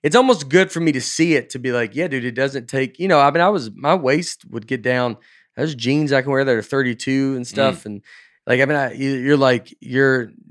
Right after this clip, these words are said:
Speaker 1: down there. And then now I, uh, you know, it's, uh, you, it goes the other way. And it
Speaker 2: Mm-hmm.
Speaker 1: gets there quick.
Speaker 2: Oh, yeah.
Speaker 1: <laughs> Yeah.
Speaker 2: Mm-hmm.
Speaker 1: Pretty crazy. Uh,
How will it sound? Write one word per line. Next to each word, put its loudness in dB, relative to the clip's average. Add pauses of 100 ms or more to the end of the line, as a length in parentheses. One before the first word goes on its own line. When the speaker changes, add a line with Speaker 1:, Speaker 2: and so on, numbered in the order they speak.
Speaker 1:
down 0
there. -2
And -4
then -4
now 0
I, -2
uh, -8 (240)
you -10
know, -6
it's, -16
uh, -12 (500)
you, -10 (480)
it -16
goes -4
the -4
other -4
way. -12 (160)
And -12
it -4
Speaker 2:
Mm-hmm. 2
Speaker 1:
gets -2
there 2
quick. 0 (100)
Speaker 2:
Oh, -2
yeah. 0 (120)
Speaker 1:
<laughs> -20
Yeah. 2 (480)
Speaker 2:
Mm-hmm. -12
Speaker 1:
Pretty -2
crazy. -4 (680)
Uh, -4